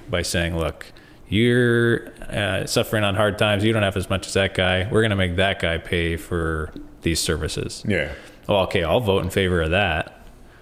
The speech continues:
Speaker 1: right? And then eventually this becomes law.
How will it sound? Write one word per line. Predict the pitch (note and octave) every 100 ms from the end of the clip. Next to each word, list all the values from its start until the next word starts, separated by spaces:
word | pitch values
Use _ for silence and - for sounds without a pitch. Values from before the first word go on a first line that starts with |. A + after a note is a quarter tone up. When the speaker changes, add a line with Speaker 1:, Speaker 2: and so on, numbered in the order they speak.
| - -
Speaker 1:
right? | F#2 E2+ -
And | E2 E2+
then | F2 E2 E2
eventually | F#2 F#2+ F#2 - D#2+
this | D#2+ D#2
becomes | - E2+ F2 D#2+ D#2 E2+
law. | F2+ F2+ D#2